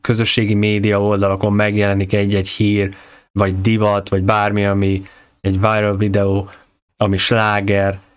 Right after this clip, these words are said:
vagy trendi, és ők mennek ezután. Tehát ezért is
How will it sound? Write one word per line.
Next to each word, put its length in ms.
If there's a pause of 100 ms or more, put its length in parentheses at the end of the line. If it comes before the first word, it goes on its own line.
(240)
vagy 160
trendi, 680 (260)
és 140
ők 160
mennek 420
ezután. 500 (840)
Tehát 440 (560)
ezért 460
is 340